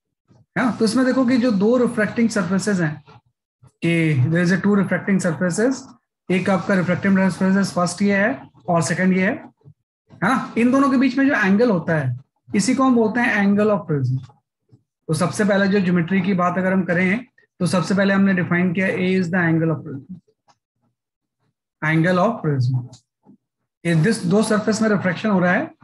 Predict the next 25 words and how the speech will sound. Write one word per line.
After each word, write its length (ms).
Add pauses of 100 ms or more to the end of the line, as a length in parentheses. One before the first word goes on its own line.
(200)
उसके 240
बीच 260
में 80
angle 240
को 100
हम 120
बोलते 220
हैं, 80
जैसे 120
कि 80
आपका 260
angle 260
of 100
prism, 200
जो 80
कि 60
कुछ 140
भी 100
हो 80
सकता 260
है, 120 (460)
maybe 200
नाइंटी, 380
सिक्सटी, 380
anything। 340